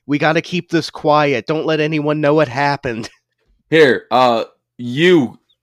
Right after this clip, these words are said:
Speaker 2: now head cook, you get a fifty dollar ra-, or big raise. Everyone else gets an extra fifty bucks a week. Okay, let's keep it quiet."
Speaker 1: They're like, "Oh, okay, that sounds great. Sure."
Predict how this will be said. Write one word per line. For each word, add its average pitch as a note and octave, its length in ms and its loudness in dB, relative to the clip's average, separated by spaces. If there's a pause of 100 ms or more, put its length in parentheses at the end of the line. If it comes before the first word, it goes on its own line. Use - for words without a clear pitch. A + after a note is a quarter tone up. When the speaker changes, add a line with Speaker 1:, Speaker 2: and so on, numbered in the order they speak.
(160)
Speaker 2:
now B2+ 440 2
head C3 280 -2
cook, G2+ 320 -4
you B2 140 -2
get C3+ 140 4
a A#2+ 40 0
fifty D3 380 -4
dollar A#2+ 340 2
ra-, G2 260 -4 (120)
or A2+ 260 2
big C3 340 0
raise. F#2+ 460 -2 (320)
Everyone C3+ 300 2
else C3+ 220 -4
gets A#2+ 180 -6
an A#2+ 80 -6
extra A#2 260 -8
fifty C3+ 320 -6
bucks A#2 280 -2
a A#2+ 60 -6
week. F#2+ 340 -6
Okay, A2 340 -2
let's G2 140 -2
keep A2+ 220 -4
it G#2 80 -12
quiet." E2+ 500 -8
Speaker 1:
They're E3 100 -8
like, D3+ 140 -12 (180)
"Oh, A3+ 300 0
okay, C4 360 -2
that B3 180 -4
sounds B3 260 -2
great. A3 300 -2
Sure." A#3+ 420 0